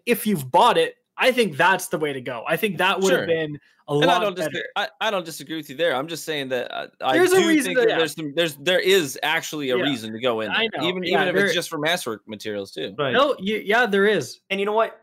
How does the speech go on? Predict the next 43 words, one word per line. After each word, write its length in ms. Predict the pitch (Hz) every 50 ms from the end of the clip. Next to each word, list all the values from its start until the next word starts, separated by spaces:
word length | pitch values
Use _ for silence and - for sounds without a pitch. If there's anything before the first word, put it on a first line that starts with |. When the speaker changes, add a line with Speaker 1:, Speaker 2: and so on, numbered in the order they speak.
| _
Speaker 3:
And, 140 | 185 185 175
and 220 | - 185 180 170 160
listening 340 | 202 214 208 - 240 214
to 60 | 180 147
that 380 | 135 123 123 120 - - _ _ _ _ -
and, 140 | 170 165 151
and 140 | 160 160 151
it's 120 | 147 123 -
saying 260 | - 175 160 151 143
like, 100 | 135 135
"Oh, 120 | 151 175 170
I 100 | 151 135
got 100 | 143 135
a 40 |
fifty-two 560 | - - 180 180 170 - 160 151 - - 156 165
roll." 360 | 170 165 180 196 208 208 - - _ _ -
I 60 | 147
think 200 | 139 247 285 277
that's 180 | 285 269 277 214
one 80 | 214
of 60 | 196
the 100 | 180 151
frustrating 680 | - - - 143 147 170 180 - - 185 180 165 151 131
things 480 | 123 - 135 127 120 113 110 104 - -
is, 280 | - 135 135 127 110 120
like, 380 | 131 127 120 113 - - _ _ _ _ _ _
you 60 | - 127
know, 160 | 110 107 - - - _
it's 220 | _ 165 160 - 151
not 160 | 160 165 190
a 20 |
Genshin. 540 | 180 180 175 175 180 - - 190 185 190 185 -
I 100 | 165 170
don't 120 | 180 180
wanna 160 | 196 196 190
talk 240 | 190 - 185 180 -
about 140 | 175 185 156
Genshin 260 | - 160 156 165 165
twenty-four 340 | - - 175 170 156 175 170
seven, 300 | - - 143 139 143 139
but 260 | 131 151 147 143 143 - _ _ _ _ _ _
with 340 | 123 139 190 240 240 - -
Genshin 560 | 196 202 202 190 180 - 123 101 98 90 -